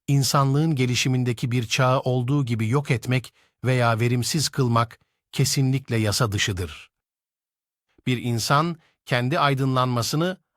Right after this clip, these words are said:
ancak belirli bir süre erteleyebilir. Fakat kendisi veya kendinden sonra gelen nesil için aydınlanmadan tamamen vazgeçmek, insanın kutsal haklarını ihlal etmek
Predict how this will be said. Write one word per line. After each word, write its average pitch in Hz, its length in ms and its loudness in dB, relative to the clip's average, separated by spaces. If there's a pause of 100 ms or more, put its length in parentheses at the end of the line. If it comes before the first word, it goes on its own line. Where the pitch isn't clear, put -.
(140)
ancak 160 500 2 (240)
belirli 160 460 0
bir 139 140 0
süre 156 240 0
erteleyebilir. 127 1080 -2 (640)
Fakat 139 400 0
kendisi 131 640 -2 (280)
veya 120 280 2
kendinden 131 580 0
sonra 135 320 0
gelen 117 380 0
nesil 120 220 -2
için 160 400 -2 (300)
aydınlanmadan 151 920 2
tamamen 139 580 2
vazgeçmek, 117 720 -2 (440)
insanın 170 500 2
kutsal 170 440 0
haklarını 143 500 0
ihlal 143 440 0
etmek 127 460 -4